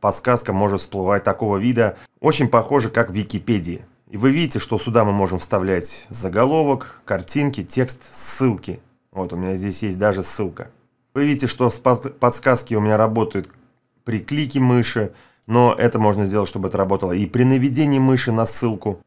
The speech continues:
Также у меня есть такие подсказки вот такого вида, поясняющие. Давайте рассмотрим, установим данный плагин на тестовый сайт. Как вы уже знаете, а, установить плагин можно двумя разными способами. Скачав плагин отсюда, кликнув по этой зелёной кнопке,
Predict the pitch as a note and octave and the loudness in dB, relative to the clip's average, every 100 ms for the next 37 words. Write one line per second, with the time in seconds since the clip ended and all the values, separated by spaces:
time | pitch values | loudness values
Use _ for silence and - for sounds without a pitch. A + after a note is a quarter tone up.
0 | - A2+ F#2 F#2+ G2+ G2 G2 F#2 F#2 G2 | -4 -2 0 2 2 2 -2 -4 -6 -6
1 | F2+ G2 - G#2 F#2+ - F#2 - A#2+ D3+ | -4 -4 -2 -2 -2 -4 -4 -2 0 2
2 | C#3+ B2+ B2+ A2 G#2+ - - G#2+ G2+ A2+ | 2 4 2 2 -2 -6 -8 -6 -4 0
3 | G2+ F#2+ - F#2+ F2 - _ _ _ _ | 0 0 -2 -6 -6 -10 _ _ _ _
4 | _ _ _ _ _ _ _ _ _ _ | _ _ _ _ _ _ _ _ _ _
5 | _ _ _ _ _ _ - D3+ D#3 B2+ | _ _ _ _ _ _ 0 4 4 4
6 | A2 - C3 A#2 G2+ G2+ - A2 A2 G2 | 2 4 2 4 2 2 2 4 4 4
7 | G2+ G2 F#2 G2 G#2 A#2 G2+ F#2 A2+ G2+ | 4 2 0 -2 2 2 2 0 -2 -2
8 | G2+ F#2 - G2+ - _ - A#2+ B2 C3 | -4 -4 -4 -8 -10 _ -2 -2 2 2
9 | B2+ B2+ D3+ C#3 G2+ G#2+ - _ G2+ G2 | 4 4 2 2 -2 -4 -8 _ -2 2
10 | F#2+ F#2+ F#2 B2 A#2+ A2 A#2 A2 A#2 A2 | 2 0 -2 0 2 2 0 2 2 2
11 | G#2+ G#2+ G#2+ A2+ G#2+ F2+ - - G2 G2 | 2 0 0 2 2 0 -4 -4 0 2
12 | F#2+ F#2+ - C#3+ C#3+ A#2+ A2+ G#2+ G2 - | 0 -2 -2 -2 -2 0 0 0 -2 -2
13 | G#2+ - A#2 - G#2 F#2 G2+ G2 F#2 A2 | -4 0 -2 0 -2 -2 0 0 -2 -6
14 | F#2+ F#2 G#2+ - F#2 - G#2+ G2+ F#2+ E2+ | -4 -4 -4 -4 -8 -4 0 0 0 -4
15 | G#2 G2 F#2+ G#2+ F#2 G2+ | -2 -2 0 -2 -2 -6